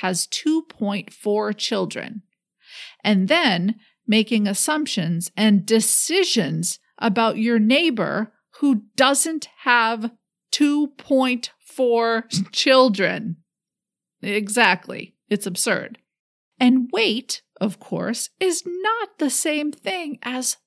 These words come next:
fat. Our bodies are made up of a whole lot more than that.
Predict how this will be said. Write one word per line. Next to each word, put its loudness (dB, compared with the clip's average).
fat. -6
Our 2
bodies 0
are -2
made 0
up -2
of -2
a -2
whole -2
lot -4
more -2
than -2
that. -2